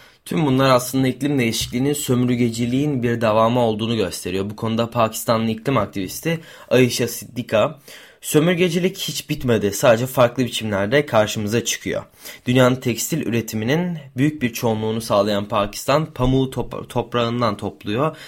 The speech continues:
ve küresel açığı kapatıyor. "Dünyayı tahıl ve pirincimizle besliyoruz ve bize sağladığınız her şey için teşekkürler." demek yerine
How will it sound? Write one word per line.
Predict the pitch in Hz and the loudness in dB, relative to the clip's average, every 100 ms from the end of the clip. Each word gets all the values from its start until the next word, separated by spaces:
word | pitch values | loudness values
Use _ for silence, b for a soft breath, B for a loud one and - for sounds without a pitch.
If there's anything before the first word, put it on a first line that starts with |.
| B - | B -6
ve | 113 | -6
küresel | 113 113 131 104 | -4 -4 -2 -4
açığı | - 131 | -2 -4
kapatıyor. | 127 123 95 - - - _ B B - | -4 -6 -6 -8 -10 -12 _ B B 0
"Dünyayı | 135 143 131 | 4 4 2
tahıl | 131 135 151 | 2 2 4
ve | 139 - | 2 0
pirincimizle | 117 120 120 135 117 104 | -2 -2 0 0 0 0
besliyoruz | 113 - 117 127 123 | -2 -4 -4 -4 -2
ve | 120 104 | -4 -2
bize | 110 | -4
sağladığınız | 127 120 101 104 107 101 104 - | -2 2 2 0 -4 -4 -6 -2
her | 135 | -2
şey | 131 104 | 0 -6
için | 101 139 | -4 -6
teşekkürler." | 135 107 104 - 117 120 95 | -4 -6 -6 -6 0 0 0
demek | 87 - - | -4 -8 -10
yerine | 90 104 156 | -8 -4 -4